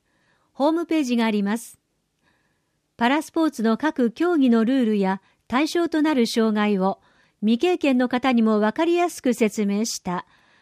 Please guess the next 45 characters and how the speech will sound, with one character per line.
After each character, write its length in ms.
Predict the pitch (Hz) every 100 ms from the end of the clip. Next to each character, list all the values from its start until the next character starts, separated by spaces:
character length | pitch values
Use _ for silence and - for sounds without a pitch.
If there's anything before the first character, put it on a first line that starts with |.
| _ -
パ 140 | 247
ラ 140 | 311
ス 120 | 320 -
ポ 160 | 320
ー 60 | 302
ツ 140 | 226
を 80 | 220
始 260 | 196 214 285
め 120 | 320
た 160 | 302
い 80 | 294
と 120 | 285
思 160 | 277 294
っ 20 |
た 180 | - 233
時 240 | 233 226
に 140 | 208 196
役 220 | 196 285
立 320 | 277 285 190
つ 40 | -
サ 140 | 190
イ 60 | 202
ト 140 | 175
で 140 | 180
す。 180 | 240 - _ _ _ _ _ _ _ _ _ _ _ _
競 200 | - 302
技 140 | 302 294
団 200 | 285 247
体 240 | 226 208
連 200 | 233 254
絡 180 | 254 -
先 300 | 240 233 220
や 220 | 220 220 _ _ -
練 240 | 214 311
習 280 | - 330 320
場 140 | 294
所 160 | 285 302
な 160 | 302 285
ど 140 | 247
の 140 | 240
情 200 | 202 233
報 240 | 285 269 254
も 200 | 240 240
掲 240 | - 185
載。 340 | - 190 175